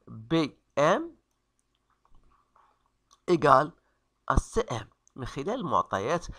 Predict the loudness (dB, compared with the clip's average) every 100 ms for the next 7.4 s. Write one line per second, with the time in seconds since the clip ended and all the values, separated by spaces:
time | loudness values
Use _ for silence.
0 | -20 -16 -10 -6 -2 -2 -2 -10 -12 -16
1 | -12 -6 -6 -4 -4 -4 -4 -6 -6 -4
2 | -6 -4 -4 -4 -8 -16 -8 -6 -4 -4
3 | 0 -2 -2 -12 -12 0 2 2 0 -4
4 | -4 -6 0 0 0 _ _ -12 -12 2
5 | 4 4 2 -4 -4 -6 -4 -4 -6 -6
6 | -10 -10 -20 -20 _ -6 -2 0 0 0
7 | -6 -6 2 2